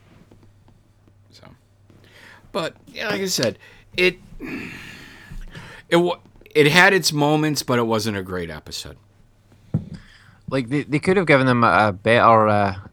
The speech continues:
Speaker 2: a better farewell though. Like, s-, like they could have got, got them to save a busload of children, something like that, to be able to exit as heroes and still somehow, and,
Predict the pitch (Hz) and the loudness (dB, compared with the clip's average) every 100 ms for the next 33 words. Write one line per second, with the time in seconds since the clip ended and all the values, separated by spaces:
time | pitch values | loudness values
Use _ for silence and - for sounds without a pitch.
0 | - 107 123 113 127 117 113 113 110 117 | -8 0 2 2 2 2 4 4 4 2
1 | 110 92 - - - - 101 92 - 107 | 2 0 -4 -12 -12 -2 0 0 -4 -6
2 | 110 104 95 - 90 95 104 95 113 101 | 0 2 0 0 0 2 0 0 0 2
3 | 92 107 104 - 107 92 - 110 113 120 | 2 2 2 0 -2 -2 0 2 2 0
4 | 120 117 - - - - - 127 110 120 | 0 -2 -8 -20 -20 -20 -4 -2 0 2
5 | 123 107 - 113 104 107 - 101 92 87 | 2 2 -2 -4 -4 -4 -2 -2 -4 -8
6 | 98 - 117 117 117 110 110 - 123 117 | -8 -2 0 2 2 0 -4 2 4 4
7 | 107 123 110 110 - 87 104 101 | 4 0 0 -2 -6 -6 -4 -6